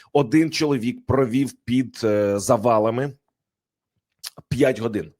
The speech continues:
Понад п'ять годин. Далі я покажу, е, кадри того, як рятувальники його дістають. Е,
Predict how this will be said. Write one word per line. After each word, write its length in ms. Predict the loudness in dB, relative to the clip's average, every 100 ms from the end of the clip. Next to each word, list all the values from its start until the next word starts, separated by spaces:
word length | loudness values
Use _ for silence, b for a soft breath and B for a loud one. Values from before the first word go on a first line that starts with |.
| _ 2
Понад 420 | 2 2 -2 -4
п'ять 240 | -2 -2
годин. 280 | -2 -4 -2
Далі 160 | 0 0
я 60 |
покажу, 680 | -2 -4 -2 0 0 -4 -6
е, 160 | -6 -2
кадри 280 | 0 0 -2
того, 180 | 0 0
як 100 | 0
рятувальники 480 | -2 -2 -2 -2 -4
його 140 | -4
дістають. 460 | -4 -6 -6 -8 -12 B B B B
Е, 280 | -6 -4